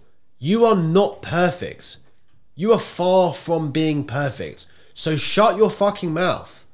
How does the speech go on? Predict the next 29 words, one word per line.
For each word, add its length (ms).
when 120
you're 100
coming 220
out 80
with 100
that 140
negative 440
shit. 460
Please. 520
You're 120
not 180
perfect. 640
Exercise 520
some 200
empathy. 640
You 120
don't 140
understand 760
individual 580
circumstances. 1000
You 100
don't 220
know 200
why 280
people 160
have 160
got 140
the 80
jab. 320